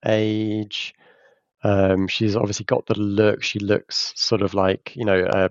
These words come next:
Janet is described as having smooth skin and glistening lips, and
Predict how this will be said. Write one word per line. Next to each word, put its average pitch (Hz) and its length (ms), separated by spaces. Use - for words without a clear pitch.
Janet 107 320
is 95 140
described 95 480
as - 80
having 95 220
smooth 120 360
skin 101 340
and 90 140
glistening 107 440
lips, - 480
and 92 160